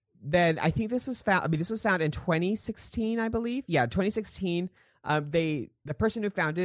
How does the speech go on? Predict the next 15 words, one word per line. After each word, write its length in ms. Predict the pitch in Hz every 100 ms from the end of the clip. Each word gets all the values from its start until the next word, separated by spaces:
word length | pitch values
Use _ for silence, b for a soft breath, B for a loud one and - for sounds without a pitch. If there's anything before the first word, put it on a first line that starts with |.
| 165
it 80 | -
tweeted 400 | - 165 175 165
it 140 | 131
out 240 | 123 80
to 140 | - 147
Robert 440 | 123 117 113 127
A. 140 | 98 117
Cook. 380 | - 143 185 - _ _ _ _ _ -
And 100 | 220
he 140 | 202
said, 300 | 196 214 185
and 180 | - 160
he 160 | 185 175
responded, 600 | 175 - 170 160 165 165 -
um, 240 | 131 131